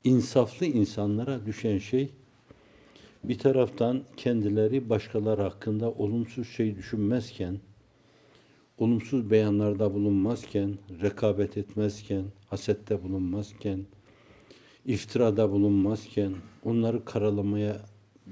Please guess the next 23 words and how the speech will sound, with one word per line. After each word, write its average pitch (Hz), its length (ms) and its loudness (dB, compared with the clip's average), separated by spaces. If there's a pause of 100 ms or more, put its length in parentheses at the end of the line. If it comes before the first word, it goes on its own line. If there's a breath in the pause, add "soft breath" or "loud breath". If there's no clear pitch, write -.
(120)
girmezken, 117 720 2 (800 loud breath)
bir 101 160 0
diğer 117 280 4
taraftan 117 580 0
da 123 80 0
onların 104 640 0
bu 95 100 -4
türlü 113 300 -2
şeylere 101 540 -2
girmelerine 104 840 -2
meydan 101 540 0
vermeyecek 107 600 0 (540 soft breath)
bir 131 220 4
tavır, 117 340 0 (120)
bir 107 160 -2
davranış 104 560 -4
içinde 98 340 -6
olması 85 500 -10
lazım. 87 300 -18 (1200 soft breath)
Düşmelerine 139 760 4
meydan 117 500 4
vermemek 87 840 -2 (360)
adeta. 95 480 -2